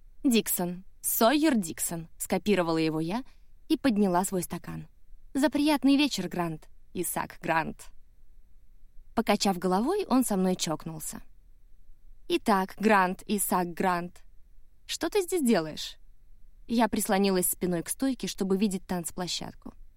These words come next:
Нашу компанию отсюда практически невозможно различить, разве что периодически в разноцветных огнях вспыхивали волосы Доун. «То же, что и ты, полагаю?» Я сделала глоток бурбона.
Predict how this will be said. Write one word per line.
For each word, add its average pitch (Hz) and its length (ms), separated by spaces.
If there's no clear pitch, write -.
Нашу 214 320
компанию 226 560
отсюда 233 340
практически 226 540
невозможно 208 560
различить, 202 560
разве 214 300
что - 160
периодически 196 640
в 175 40
разноцветных 185 600
огнях 233 300
вспыхивали 214 540
волосы 190 400
Доун. 165 400
«То 196 140
же, 196 120
что 190 180
и 180 100
ты, 285 180
полагаю?» 170 580
Я 220 320
сделала 208 420
глоток 190 340
бурбона. 175 500